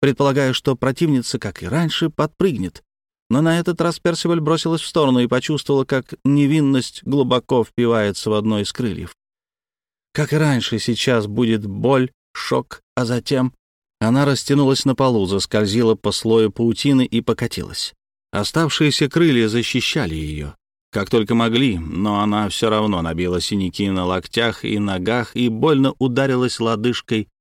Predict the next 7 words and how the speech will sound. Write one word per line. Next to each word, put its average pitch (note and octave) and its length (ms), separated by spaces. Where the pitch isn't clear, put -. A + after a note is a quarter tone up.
о G#2+ 140
кресло A2 500
штурмана, E2+ 680
пока A2 500
пряталась G#2 560
за F#2 120
консолью. D2 640